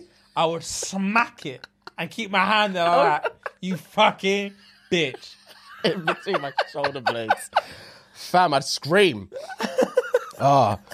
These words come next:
Speaker 2: the flash was accidentally on whilst I was trying to take a pic of a girl's bum when she was bent over. Wow.
Speaker 1: Oh, fuck.
Speaker 2: My sneaky link caught me stalking his new ting with her full government name on Google.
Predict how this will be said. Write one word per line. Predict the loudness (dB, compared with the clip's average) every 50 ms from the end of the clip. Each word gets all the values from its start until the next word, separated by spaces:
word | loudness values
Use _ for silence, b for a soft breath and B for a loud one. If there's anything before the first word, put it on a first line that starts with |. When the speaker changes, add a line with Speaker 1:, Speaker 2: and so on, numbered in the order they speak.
| B _ -4
Speaker 2:
the | -4
flash | -4 0 4 4 4 4 4 2
was | 0 4
accidentally | 4 2 2 2 0 2 2 4 4 4 4 4
on | 4 2 2
whilst | 2 0 0 0
I | 0 -2
was | -2 0
trying | 0 0 0 2
to | 0 0
take | 0 -2 -2 -2
a | -4
pic | -4 -4 -2 -2
of | -2 -2 -2
a | -4 -6
girl's | 0 2 4 4 4 2 -2
bum | 0 2 2 2 4 0
when | -2 -4
she | -4 -6
was | -8 -8
bent | -6 -4 -4 -4 -4 -4 -4
over. | -4 -4 -4 -6 -8 -12 -14 -14 b b b b b b b b _ _ -8
Wow. | -4 -2 -2 -2 -4 -6 -10
Speaker 1:
Oh, | -12 -14 -16 -16 -16 -18 -18 -20 -20 _ _
fuck. | _ -12 -12 -12 -10 -10 -12 -12 -12 _ _ _ _
Speaker 2:
My | -6 -4
sneaky | -4 -4 -4 -2 0 0 0 0 -2 0
link | 0 2 0 0 -2 -4 -8
caught | -2 0 0 2 2
me | 0 -2
stalking | -4 -2 0 0 0 0 -2 -2
his | -2 -2 -2 -2 -2
new | 0 0 0 0 0
ting | 0 0 0 0 0 -2 -4
with | -4 -2 -2
her | -4
full | -4 -2 -2 -2 -2 0
government | -2 -2 -2 -2 -4 -6 -6 -6 -6
name | -6 -6 -6
on | -6 -8 -8
Google. | -8 -10 -10 -10 -12 -14 -16